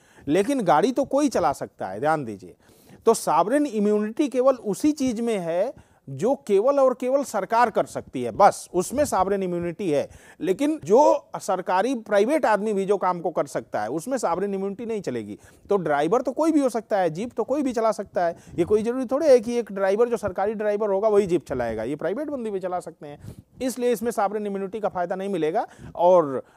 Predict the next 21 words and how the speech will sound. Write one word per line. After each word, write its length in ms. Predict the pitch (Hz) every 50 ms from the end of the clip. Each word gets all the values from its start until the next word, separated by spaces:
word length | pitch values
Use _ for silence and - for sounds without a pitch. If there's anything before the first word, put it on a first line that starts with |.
| _ _
कोर्ट 280 | - 226 220 214 - 196
ने 140 | 185 180 170
इसमें 240 | 156 - 175 175 156
कंपनसेशन 600 | 175 160 156 156 151 143 - 151 143 180 170 160
विद्यावती 440 | 151 135 139 139 131 127 123 - 131
को 140 | - 269
दिलवाया। 500 | 233 170 143 123 110 107 98 90 80 - _ _ _ _ _ _ _ -
तो 60 | 233
ये 80 | 254
बड़ा 200 | 247 226 240 254 247 -
पहला 300 | - - 175 208 262 277
जजमेंट 420 | 240 233 208 202 202 214 226 226 202 -
था 80 | 226 226
जिसमें 320 | 220 208 - - 214 208
कोर्ट 260 | 190 214 208 208 208 226
ने 100 | 240 220
सॉवरेन 460 | - - 175 165 165 175 226 240 233
इम्यूनिटी 560 | - 185 180 170 170 180 190 196 185 240 247
के 80 | 226 220
कॉन्सेप्ट 420 | 202 196 196 185 - 214 208 -
को 140 | - 277 294